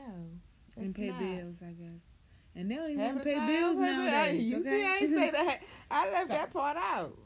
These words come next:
Speaker 2: Mm-mm.
Speaker 1: so, like, that's where it come in at. Like, if I was a boy, like,
Speaker 2: And
Speaker 1: if we were a
Speaker 2: then
Speaker 1: boy, like, would we have to do all the things that
Speaker 2: No. But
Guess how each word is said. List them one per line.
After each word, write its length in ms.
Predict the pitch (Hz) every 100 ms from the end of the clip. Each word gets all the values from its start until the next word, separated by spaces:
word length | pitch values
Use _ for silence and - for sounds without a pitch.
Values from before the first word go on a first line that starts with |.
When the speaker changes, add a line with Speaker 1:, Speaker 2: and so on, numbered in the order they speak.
| - - -
Speaker 2:
Mm-mm. 580 | 285 330 - 190 180 170
Speaker 1:
so, 280 | 254 285 277
like, 300 | 233 226 190
that's 260 | 208 254 -
where 240 | 208 214
it 100 | 202
come 220 | 208 226 214
in 140 | 233
at. 100 | 190
Like, 180 | 180 175 -
if 200 | 190 196
I 160 | 190
was 260 | 185 196 180
a 60 | 175
boy, 320 | 175 190 180
like, 200 | 170 170 - - - - - -
Speaker 2:
And 160 | 190 185
Speaker 1:
if 60 | 180
we 400 | 180 226 285 233
were 120 | 233 208
a 0 |
Speaker 2:
then 120 | 202
Speaker 1:
boy, 300 | 185 185 175
like, 160 | 170 165
would 220 | 156 196 196
we 120 | 202
have 240 | 185 175 -
to 60 |
do 200 | 165 175
all 220 | - 170 165
the 120 | 165
things 400 | - 170 165 156
that 240 | 160 156 131 - - - -
Speaker 2:
No. 240 | 175 170 143 - - - - _ -
But 260 | 170 170